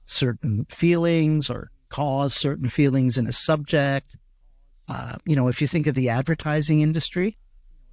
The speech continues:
it's kind of makes, spends a lot of money trying to find out what those feelings are. But in a way,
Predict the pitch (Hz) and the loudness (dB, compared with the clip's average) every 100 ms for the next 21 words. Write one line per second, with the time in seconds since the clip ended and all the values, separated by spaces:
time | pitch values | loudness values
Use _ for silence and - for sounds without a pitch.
0 | - - - - - - - - 151 - | -20 -20 -20 -20 -20 -20 -20 -16 -6 0
1 | 170 123 120 - _ 147 147 - - - | 2 2 -4 -20 _ -4 -4 -6 -12 -20
2 | - - _ _ - - 185 190 139 135 | -20 -20 _ _ -16 -2 2 2 2 0
3 | 143 135 127 139 220 226 156 131 123 - | 0 2 2 4 2 2 2 2 2 0
4 | 123 127 131 120 160 - _ - _ _ | 0 2 0 0 -2 -4 _ -20 _ _
5 | - - - - _ - - - 135 139 | -20 -20 -20 -20 _ -20 -20 -4 -2 0
6 | 139 127 - - 151 139 131 117 120 113 | 2 2 0 0 2 2 2 0 -4 -8
7 | 139 220 _ - _ - - - _ - | -10 -10 _ -20 _ -20 -20 -20 _ 0
8 | 156 165 156 147 156 156 151 147 | 2 4 4 2 2 2 0 -2